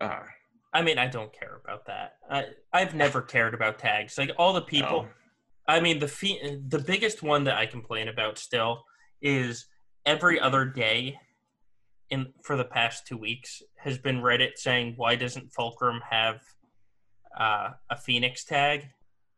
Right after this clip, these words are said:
Speaker 2: And
Speaker 1: Yeah.
Speaker 2: it pisses me off every single day because it's like, she doesn't need one. She wasn't a part of the Phoenix squad. She was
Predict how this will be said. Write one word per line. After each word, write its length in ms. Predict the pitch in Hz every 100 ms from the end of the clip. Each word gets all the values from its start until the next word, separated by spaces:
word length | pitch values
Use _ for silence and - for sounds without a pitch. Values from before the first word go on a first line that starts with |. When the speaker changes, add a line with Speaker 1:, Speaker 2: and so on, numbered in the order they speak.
| _ _ _ _ _ _ _ _ _ _ _ _ _ _ _ _ _ _ -
Speaker 2:
And 360 | 151 151 135 131 -
Speaker 1:
Yeah. 100 | - 165
Speaker 2:
it 120 | 151
pisses 380 | 165 139 147 135
me 100 | 123
off 220 | 110 -
every 240 | 120 120
single 300 | 117 127 117
day 240 | 110 110 107
because 200 | - 147
it's 100 | 143
like, 240 | 175 165 - _ _ _
she 260 | - - 196
doesn't 360 | 233 240 247 - -
need 380 | 139 151 185 -
one. 300 | 113 104 110 -
She 180 | - 196
wasn't 380 | 185 226 254 -
a 60 |
part 320 | 139 147 156
of 100 | 127
the 80 | 131
Phoenix 400 | 127 151 135 131
squad. 440 | - - 143 135 -
She 200 | - 160
was 460 | 151 131 - -